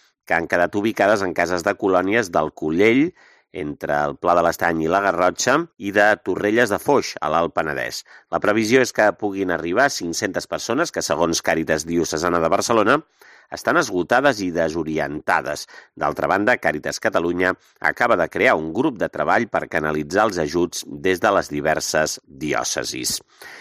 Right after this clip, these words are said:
Enhorabona, una vegada més, al braç caritatiu de l'Església.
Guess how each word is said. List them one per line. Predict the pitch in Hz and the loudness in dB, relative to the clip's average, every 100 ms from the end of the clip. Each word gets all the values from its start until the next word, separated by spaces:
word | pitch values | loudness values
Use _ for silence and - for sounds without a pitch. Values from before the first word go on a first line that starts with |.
| - - | -8 -2
Enhorabona, | 87 87 95 92 71 | 0 2 2 0 -2
una | 73 | -4
vegada | 69 69 69 | -4 -4 -2
més, | 92 107 - - _ | 0 0 -2 -12 _
al | - 73 69 | -6 -4 0
braç | 101 117 - | 2 0 -4
caritatiu | 76 92 90 - 78 76 76 | -8 -6 -6 -8 -8 -8 -10
de | 76 78 | -8 -4
l'Església. | 73 71 - 60 57 69 58 | -4 -4 -8 -8 -8 -8 -10